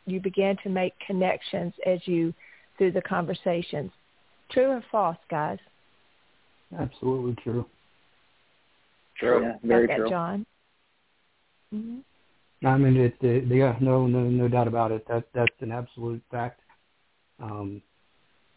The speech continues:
Speaker 2: you know, I, I, I was somewhat skeptical at first, but having, having known Casey and him, you know, having great respect for him and his family, I, I gave it a shot and realized, okay, well, he's,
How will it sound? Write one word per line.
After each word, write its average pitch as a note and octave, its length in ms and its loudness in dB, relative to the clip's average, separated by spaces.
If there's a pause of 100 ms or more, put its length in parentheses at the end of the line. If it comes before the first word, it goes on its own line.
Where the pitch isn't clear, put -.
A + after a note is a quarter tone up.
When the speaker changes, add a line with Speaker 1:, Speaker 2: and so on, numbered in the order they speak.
(520)
Speaker 2:
you B2 140 -8
know, F#2 140 -8
I, A2+ 260 0
I, A2 420 -6
I - 20 -6
was G#2+ 260 -6 (640)
somewhat C3 320 2
skeptical B2 460 -10
at A2 160 -10
first, A#2+ 320 -6
but A2+ 160 -8 (640)
having, A#2+ 540 2
having B2+ 340 4
known A#2+ 360 2
Casey B2 440 -4
and A#2 240 -2
him, A#2 320 -4 (1080)
you B2+ 60 -6
know, A2 140 -8
having A#2+ 480 0 (120)
great C3+ 200 2
respect C3 380 -4
for C3 100 -6
him C3 180 0
and B2 60 0
his A#2 160 -4
family, C3 460 2
I, A2+ 400 2
I A2 60 0
gave A#2 180 0
it A#2 80 0
a A2 60 -4
shot B2 260 0
and A#2+ 100 -8
realized, A#2 540 -2
okay, A#2+ 340 -4
well, A#2+ 160 -8
he's, A#2 160 -6